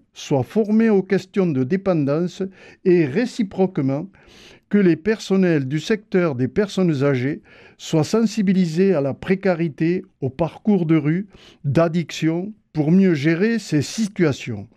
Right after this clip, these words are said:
Autre priorité, la construction de solutions alternatives en termes d'habitat. Il est proposé diverses pistes, notamment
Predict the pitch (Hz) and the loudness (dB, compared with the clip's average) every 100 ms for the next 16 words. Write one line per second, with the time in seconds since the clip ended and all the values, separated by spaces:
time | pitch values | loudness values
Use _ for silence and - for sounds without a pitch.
0 | _ _ _ _ - 247 254 190 160 - | _ _ _ _ 0 0 0 -4 -4 -4
1 | 226 233 185 - 135 117 107 _ - - | -2 0 0 -2 -4 -4 -8 _ -20 -20
2 | - 156 151 - 247 214 - 196 - 214 | -6 0 0 2 0 0 -2 -4 -2 0
3 | 220 170 151 - 214 202 - 175 143 151 | 2 2 0 0 2 0 0 0 2 2
4 | 190 220 196 185 - 202 196 151 147 180 | 0 0 0 0 -2 -2 0 0 -2 -2
5 | 165 143 127 160 156 143 - 127 101 _ | -2 -2 -2 0 0 -4 -4 -6 -8 _
6 | _ _ - - _ - 180 175 151 - | _ _ -20 -20 _ 0 2 2 0 -4
7 | 214 196 196 220 220 202 185 175 - 196 | -4 0 0 0 0 2 0 0 -4 -4
8 | 233 214 - 139 131 - _ - - 156 | -2 -4 -4 -6 -6 -8 _ -18 0 2
9 | 196 196 165 156 180 254 | 2 0 0 0 -2 -6